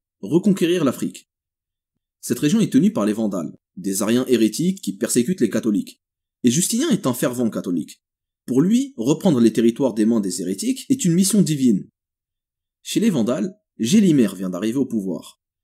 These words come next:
Il a remplacé Hildéric, un roi faible qui collaborait avec l'Empire et qui n'arrivait même pas à contenir les révoltes qui avaient lieu sur son territoire. Gélimer compte bien revenir aux fondamentaux du royaume vandale.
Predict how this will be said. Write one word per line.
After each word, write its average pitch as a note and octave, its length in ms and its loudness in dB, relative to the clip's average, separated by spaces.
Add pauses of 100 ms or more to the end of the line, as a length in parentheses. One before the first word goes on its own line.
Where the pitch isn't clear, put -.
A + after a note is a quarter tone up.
(180)
Il A#2+ 100 6
a A#2+ 60 2
remplacé G3 440 0
Hildéric, C3 580 4 (440)
un A#2 80 0
roi A2 180 0
faible C3+ 480 -2
qui G2+ 160 -8
collaborait A#2 480 2
avec E2+ 220 -6
l'Empire G3 340 -4
et C3 80 0
qui D#3+ 140 0
n'arrivait D3 280 0
même F3 200 2
pas G#3+ 140 -4
à G3 80 -2
contenir C#3+ 420 0
les A#2+ 100 2
révoltes A2 380 0
qui F2 120 -8
avaient F#2 180 -4
lieu D#3 160 6
sur D3 180 -6
son G#2+ 100 -10
territoire. F#2 540 -8 (920)
Gélimer D3 500 2
compte A#2 160 0
bien F#3 140 0
revenir F3+ 300 -2
aux E3+ 60 -2
fondamentaux B2+ 600 -2
du F#2 80 -10
royaume G#2 280 0
vandale. F#2 380 -10